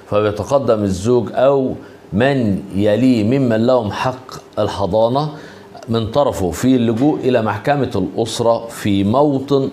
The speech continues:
الحاضنة للتقدم بملف تسوية مثل كل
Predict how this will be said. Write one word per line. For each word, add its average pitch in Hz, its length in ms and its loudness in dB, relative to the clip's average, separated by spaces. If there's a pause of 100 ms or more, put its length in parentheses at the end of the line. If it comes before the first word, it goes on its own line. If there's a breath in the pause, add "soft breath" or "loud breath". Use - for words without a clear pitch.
(140)
الحاضنة 101 760 0 (120)
للتقدم 139 1120 0 (120)
بملف 98 640 0 (100)
تسوية 123 600 0 (380 loud breath)
مثل 90 400 -2
كل 135 600 4